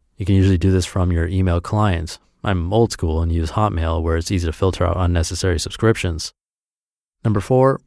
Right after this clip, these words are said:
avoid unnecessary sources of celebrity news and gossip. We are never meant to know what Chrissy Teigen is cooking. She's great and her kids are super cute, but we shouldn't have to create a spot in our brains to log her family's activities,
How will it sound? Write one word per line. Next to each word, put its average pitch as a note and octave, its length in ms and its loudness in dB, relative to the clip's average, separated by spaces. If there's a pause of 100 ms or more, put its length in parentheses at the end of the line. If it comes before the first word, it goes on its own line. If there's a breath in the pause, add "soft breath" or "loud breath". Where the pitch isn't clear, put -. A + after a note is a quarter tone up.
(120)
avoid C3+ 360 2
unnecessary C#3+ 600 0
sources C3 400 -2
of A2+ 120 -2
celebrity B2 480 2
news A2+ 340 2
and F2+ 160 -2
gossip. E2+ 520 -2 (600)
We B2 140 -2
are D3 80 4
never D3+ 240 2
meant D3 220 0
to D3 100 -2
know C#3+ 200 4
what B2+ 220 2
Chrissy C#3+ 320 0
Teigen C3+ 300 0
is B2+ 160 0
cooking. C3 420 -2 (340)
She's - 240 -6
great C3 400 2
and G2+ 80 0
her F#2 120 0
kids A2+ 240 0
are E2+ 180 0
super F2+ 300 -6
cute, A2+ 480 0
but F#2+ 100 -2
we G2+ 100 -2
shouldn't D#3 260 -2
have D3+ 80 -4
to B2 100 -8
create C3+ 260 -2
a A2+ 60 -2
spot - 340 -2
in A#2 100 -2
our G#2+ 120 0
brains A2+ 460 0
to F#2+ 120 -6
log G2 300 2
her G#2 100 -2
family's G2+ 420 -2
activities, F#2 760 0